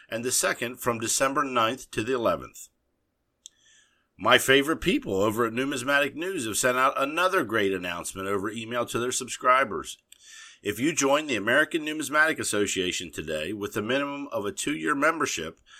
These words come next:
you will receive an autographed copy of Jeff Garrett's book, Silver,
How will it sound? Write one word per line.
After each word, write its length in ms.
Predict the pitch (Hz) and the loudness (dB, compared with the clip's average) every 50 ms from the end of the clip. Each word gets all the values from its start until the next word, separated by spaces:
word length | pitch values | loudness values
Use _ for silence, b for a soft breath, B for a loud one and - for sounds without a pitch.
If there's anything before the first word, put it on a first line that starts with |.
| B B B | B B B
you 180 | B 98 123 151 | B 0 0 2
will 140 | 165 165 165 | 2 0 0
receive 440 | 170 165 - - 127 101 95 95 92 | -2 0 0 0 0 0 -2 -2 -4
an 120 | 98 95 | -4 -2
autographed 520 | 98 104 123 143 139 127 143 147 143 - | 0 0 2 0 0 0 0 -2 -2 0
copy 460 | - - 104 92 87 - - 98 107 - | 2 2 4 4 2 0 -2 -4 -4 -4
of 160 | 92 87 82 | -8 -10 -6
Jeff 280 | 80 101 123 139 - | -2 -2 -2 -2 -2
Garrett's 360 | - 120 120 123 127 131 - - | 0 0 2 2 2 0 -2 -4
book, 400 | - 147 127 101 87 - - - b b b b b b b _ _ | 0 2 4 4 4 2 -4 -20 b b b b b b b _ _
Silver, 560 | - - - - 453 180 117 95 76 - - | -6 -2 0 2 2 2 2 0 -2 -6 -8